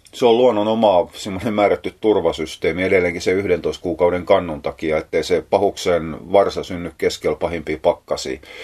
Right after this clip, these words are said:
siihen aikaan, kun ruokaa ei ole riittävästi. Tammat rupee kehittämään kunnollisia kiimoja vasta siinä vaiheessa, kun päivä pitenee tarpeeksi, eli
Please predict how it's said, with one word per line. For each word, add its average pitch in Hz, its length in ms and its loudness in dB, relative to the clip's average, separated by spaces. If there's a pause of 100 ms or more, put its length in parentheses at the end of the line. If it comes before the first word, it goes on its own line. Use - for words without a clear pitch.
(160)
siihen 98 320 2
aikaan, 82 320 -2
kun 92 140 -6
ruokaa 92 420 0
ei 82 80 -2
ole 85 80 -2
riittävästi. - 800 -6 (600)
Tammat 131 300 2
rupee 107 460 4 (300)
kehittämään 98 840 0
kunnollisia 101 640 2
kiimoja 92 560 0
vasta 107 220 2
siinä 98 240 -2
vaiheessa, 82 440 0
kun 82 100 -12
päivä 85 340 0
pitenee 82 380 -6
tarpeeksi, - 580 -6
eli 82 140 -4